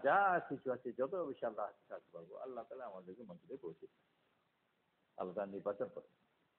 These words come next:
ইয়াজতাবি ইলাইহি মান ইয়াশাউ ওয়া ইয়াহদি ইলাইহি মান ইউনিব। আল্লাহর দিকে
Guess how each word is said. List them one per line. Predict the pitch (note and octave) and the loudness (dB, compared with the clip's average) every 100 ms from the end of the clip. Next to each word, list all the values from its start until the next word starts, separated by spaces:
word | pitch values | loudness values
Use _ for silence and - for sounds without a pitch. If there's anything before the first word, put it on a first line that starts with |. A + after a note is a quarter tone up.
| _ _ _ _ _ _ _ _ _ - _ _ _ _ _ - | _ _ _ _ _ _ _ _ _ -20 _ _ _ _ _ -2
ইয়াজতাবি | B2 A#2 - A#2+ A#2 A2+ G#2 | -2 -2 0 2 2 0 -2
ইলাইহি | G#2+ C3+ A#2 | -2 -2 -4
মান | G2+ G#2 F#2+ | -6 -8 -8
ইয়াশাউ | F2+ B2 A#2+ G#2 F2+ _ _ _ _ _ _ _ _ | -6 -4 -2 -4 -8 _ _ _ _ _ _ _ _
ওয়া | B2 | 6
ইয়াহদি | F#3 D3+ B2+ A#2+ | 6 6 4 0
ইলাইহি | G2 G2 - | -2 -4 -4
মান | B2 F2+ | -6 -8
ইউনিব। | D#2 F#2+ E2 _ _ _ _ _ _ _ | -6 -8 -10 _ _ _ _ _ _ _
আল্লাহর | G#2+ A2+ G2+ | 2 2 2
দিকে | F2+ | -2